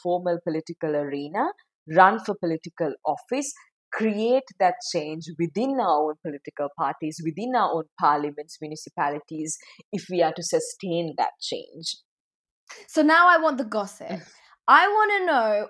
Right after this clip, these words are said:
Speaker 2: of a real life situation in which you encountered this generational gap.
Speaker 1: One of the things that happened to me, um,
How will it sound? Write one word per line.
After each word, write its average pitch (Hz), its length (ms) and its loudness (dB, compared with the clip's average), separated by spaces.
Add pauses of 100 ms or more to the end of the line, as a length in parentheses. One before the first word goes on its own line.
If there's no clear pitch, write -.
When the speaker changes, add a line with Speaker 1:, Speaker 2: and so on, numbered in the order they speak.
Speaker 2:
of 214 120 -8
a 220 60 -4
real 302 440 2
life 302 240 4
situation 240 1120 -6
in 220 180 -6
which 214 320 -6
you 285 640 2 (500)
encountered 254 880 -2
this 196 180 -8
generational 190 760 -8
gap. 185 260 -4 (1000)
Speaker 1:
One 208 240 8
of 233 80 4
the 247 80 0
things 240 240 -4
that 202 160 4
happened 175 480 0
to 165 100 -4
me, 180 460 -4 (580)
um, 160 300 2